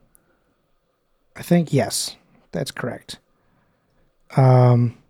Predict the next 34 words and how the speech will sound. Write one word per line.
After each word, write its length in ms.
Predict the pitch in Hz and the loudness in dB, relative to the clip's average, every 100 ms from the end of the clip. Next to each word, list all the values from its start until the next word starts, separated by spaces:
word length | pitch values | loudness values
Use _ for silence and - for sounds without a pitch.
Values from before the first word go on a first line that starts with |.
| _ _ _ _ _ _ _ _ _ _ _ _ _ _ - | _ _ _ _ _ _ _ _ _ _ _ _ _ _ 0
but 100 | 147 | 0
yeah, 100 | 110 | 2
he, 160 | 156 202 | 2 2
he's 460 | - 190 175 165 | 2 2 2 -2
wri-, 260 | 147 180 - | -2 -4 -2
he 240 | 151 156 | 0 2
writes 280 | 151 151 139 | 4 2 2
for 120 | 147 | 0
them 200 | 131 127 | 0 0
still, 520 | - - - - 135 | -4 -6 -8 -4 -4
I 120 | 107 101 | -4 -8
believe. 520 | 104 101 98 101 - _ _ - - - _ _ - | -10 -10 -12 -16 -20 _ _ -20 -20 -20 _ _ 0
Yeah. 220 | 165 101 - _ - - | 0 0 -10 _ -20 -4
Anyway, 280 | 240 233 180 | 4 4 4
so 140 | - 202 | 4 4
that's, 220 | 220 - | 4 2
that's 220 | 214 196 | 0 4
all 160 | 175 147 | 4 4
that. 180 | 135 175 | 4 4
But 80 | |
I 80 | 185 | 4
just 140 | 190 208 | 4 2
think 140 | 185 | 2
it's 100 | 160 | 0
cool 300 | - 165 151 | 0 2 2
to, 400 | - 160 151 147 | 0 -2 2 2
uh, 380 | 147 139 139 139 | 2 2 2 0
to 120 | 135 | 2
recognize 560 | 143 160 170 156 147 131 | 2 2 2 2 2 2
that. 320 | 151 147 135 | 0 0 -2
I 60 | 131 | -2
mean, 140 | 135 | 2
he's 160 | 139 135 | 2 4
a, 260 | 139 131 | 2 2